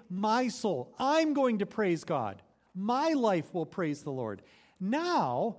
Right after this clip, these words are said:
he ends the psalm returning again to a call to celebration, but now it's not just him. Look, it's an invitation. Now it's corporate. Everyone is invited to celebrate the goodness of God. In verses twenty through twenty-two,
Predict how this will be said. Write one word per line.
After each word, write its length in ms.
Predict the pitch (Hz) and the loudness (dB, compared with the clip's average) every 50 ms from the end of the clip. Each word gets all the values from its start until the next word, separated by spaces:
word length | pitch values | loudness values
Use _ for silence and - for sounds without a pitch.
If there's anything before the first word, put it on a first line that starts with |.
| - - | -12 -8
he 240 | - - 254 - - | -4 -4 -4 -2 -2
ends 300 | 254 285 311 320 269 - | 0 0 2 0 0 -2
the 100 | - 285 | -4 -6
psalm 420 | - - - 240 202 190 185 190 185 - - - - - _ _ | -6 -2 -2 0 2 2 0 -2 -4 -8 -14 -20 -20 -20 _ _
returning 580 | 208 214 220 - - - 311 349 339 359 330 285 | -6 -6 -6 -6 -10 -8 -6 -4 -2 -2 0 0
again 220 | 233 190 208 214 | 0 0 -2 -2
to 160 | 202 214 202 175 | -2 -2 -4 -4
a 40 | |
call 380 | 175 - - - 185 185 208 220 | -6 -8 -6 -4 -2 -2 -2 -4
to 80 | 202 185 | -6 -8
celebration, 640 | - - 196 185 175 160 151 165 165 165 - 220 | -6 -4 -2 -2 -2 -2 -2 -4 -4 -4 -4 -6
but 160 | 185 196 - 196 | -6 -6 -6 -6
now 220 | 214 240 277 311 | -4 -2 -2 -2
it's 120 | 285 - | -2 -2
not 200 | - 285 269 - | -2 -2 -2 -2
just 220 | - 277 233 - - | -2 -6 -8 -6 -6
him. 260 | - 330 320 277 233 - - - - | -2 -2 0 -2 -2 -6 -10 -10 -2
Look, 260 | 277 262 220 - - - - | 0 0 0 0 -6 -12 -8
it's 180 | - 247 - - | -6 -6 -4 -2
an 100 | 233 226 | 0 0
invitation. 880 | 233 185 190 - - - 196 277 294 247 - - - 196 156 117 113 - - _ _ _ _ _ _ | 0 0 -2 -4 -4 -4 -2 0 0 0 -2 -4 -4 -4 -6 -6 -8 -14 -20 _ _ _ _ _ _
Now 240 | 185 240 240 269 269 | -6 -4 -2 0 -2
it's 140 | 226 - - | -2 -4 -6
corporate. 800 | - - - - 247 269 262 - 262 - 302 175 - - - - - _ _ _ _ _ _ _ _ _ _ _ - | -12 -16 -10 -4 -2 -2 -2 -4 -4 -4 -4 -4 -4 -6 -10 -18 -20 _ _ _ _ _ _ _ _ _ _ _ 0
Everyone 840 | 240 254 294 302 294 240 294 294 269 226 196 202 170 135 113 98 90 87 _ _ _ _ _ _ _ _ _ | 2 4 4 4 2 2 0 -2 -2 -2 -2 -2 -4 -4 -6 -10 -12 -16 _ _ _ _ _ _ _ _ _
is 160 | - 190 - | -8 -4 -4
invited 640 | 196 180 165 151 180 175 175 156 147 123 104 101 - | -4 -4 -2 -2 -2 -2 -2 -2 -4 -8 -8 -10 -10
to 80 | - 165 | -10 -10
celebrate 640 | - - 185 170 165 160 147 143 151 139 127 - | -10 -10 -8 -6 -6 -6 -6 -6 -8 -8 -8 -10
the 60 | 160 | -10
goodness 340 | 139 156 165 143 147 139 - | -8 -6 -6 -6 -8 -8 -8
of 100 | 147 127 | -8 -6
God. 320 | 123 139 120 110 104 101 - _ _ _ _ _ _ _ _ - | -6 -6 -6 -6 -8 -10 -16 _ _ _ _ _ _ _ _ -6
In 100 | 170 160 | -4 -2
verses 480 | 202 208 185 - 185 160 151 147 - | -2 -2 -2 -2 -2 -4 -4 -6 -10
twenty 300 | - - - 214 190 170 | -10 -4 -2 -2 -2 -2
through 140 | 147 170 160 | -4 -6 -8
twenty-two, 600 | - - 196 185 165 147 147 - 175 147 113 - | -6 -6 -4 -4 -4 -4 -4 -4 -4 -4 -4 -6